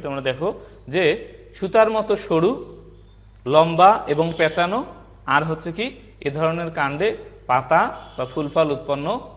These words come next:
হয় না। তাহলে একটু জানার চেষ্টা করি যে এই ধরনের কাণ্ডগুলো কি কাজ করে থাকে। প্রিয় শিক্ষার্থী বন্ধুরা, তোমরা দেখো যে এ ধরনের কাণ্ডগুলো মূলত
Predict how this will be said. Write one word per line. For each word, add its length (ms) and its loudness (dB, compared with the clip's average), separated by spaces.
হয় 220 -6
না। 60 -14
তাহলে 200 2
একটু 220 -4
জানার 260 0
চেষ্টা 280 -4
করি 160 2
যে 140 -6
এই 320 0
ধরনের 460 2
কাণ্ডগুলো 520 0
কি 100 -6
কাজ 140 6
করে 200 -4
থাকে। 180 -12
প্রিয় 200 -6
শিক্ষার্থী 300 -2
বন্ধুরা, 400 -2
তোমরা 160 -4
দেখো 280 0
যে 60 -2
এ 100 0
ধরনের 400 0
কাণ্ডগুলো 520 0
মূলত 320 4